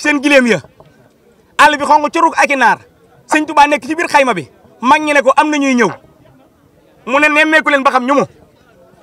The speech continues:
Ñu ne ko, "Ñii de ay naari gànnaar lañ." Abdoulahi egsi, waaye Abdoulahi bi mu egsee, bi muy laata nuyu Sëñ Tuubaa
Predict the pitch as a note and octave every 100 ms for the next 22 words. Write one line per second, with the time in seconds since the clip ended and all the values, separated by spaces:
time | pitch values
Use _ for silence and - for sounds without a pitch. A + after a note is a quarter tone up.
0 | _ A#3 C#4+ D4+ D4+ D4+ D4+ C#4 D4+ D#4+
1 | D#4+ D4 C4 G#3+ E3 - - - - _
2 | _ _ _ _ _ _ - C4+ D4+ C#4
3 | C4 C4 - E3+ A2 - _ _ _ _
4 | _ _ _ - C#4 D4+ D#4+ D#4 D#4+ C#4+
5 | D4+ E4 D4+ A#3+ C4 _ _ _ _ _
6 | _ _ G3 D#4+ E4 E4+ E4+ D#4 E4 D#4+
7 | D4 C#4+ A#3 G#3+